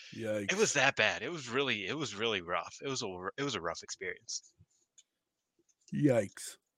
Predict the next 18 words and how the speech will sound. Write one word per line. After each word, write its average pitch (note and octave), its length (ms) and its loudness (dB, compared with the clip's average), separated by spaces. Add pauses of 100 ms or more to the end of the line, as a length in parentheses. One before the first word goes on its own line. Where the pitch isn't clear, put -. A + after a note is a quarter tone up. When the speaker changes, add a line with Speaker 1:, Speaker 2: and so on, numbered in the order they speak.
Speaker 1:
Um, A#2+ 560 2 (460)
anyways, D#3 600 12 (240)
we'll C3 120 2
get D#3 200 10
to C3 280 10 (280)
cooler D#3 280 12
times. A#2 380 -2 (380)
Speaker 2:
Mm. D#3+ 60 4
Speaker 1:
Uh, E3 180 12
Ren G#3 180 12
Narita F#3+ 340 12
and F3+ 120 12
Gabe E3+ 240 12
Kidd D#3+ 200 12
had D#3 140 12
a C#3+ 60 4
cool D3+ 220 6
match. D#3 440 6